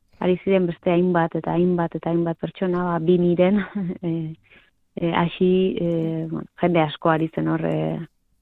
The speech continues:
e, lanean, e, buru belarri, e, Kaialin, zure aitak ere horren berri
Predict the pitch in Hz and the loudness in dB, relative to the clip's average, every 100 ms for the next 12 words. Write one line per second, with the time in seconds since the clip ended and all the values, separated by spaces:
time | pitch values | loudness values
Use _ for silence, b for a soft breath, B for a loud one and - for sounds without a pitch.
0 | _ _ - 170 165 165 165 165 165 175 | _ _ 0 2 2 2 2 0 -2 -4
1 | - _ - 175 170 165 160 165 165 151 | -8 _ 2 4 4 4 4 2 0 -4
2 | - - 175 170 170 165 170 160 _ _ | -12 -8 -2 -2 0 -2 -4 -6 _ _
3 | _ _ _ - _ 175 180 185 175 170 | _ _ _ -20 _ 2 6 6 6 6
4 | 175 202 226 - 185 170 165 170 170 175 | 4 4 2 0 -4 -4 -6 -6 -2 0
5 | 180 180 170 170 165 170 160 - 185 180 | 2 0 -2 0 2 0 -4 -6 -6 -2
6 | 175 175 170 175 170 170 175 170 | 0 2 2 2 0 0 0 0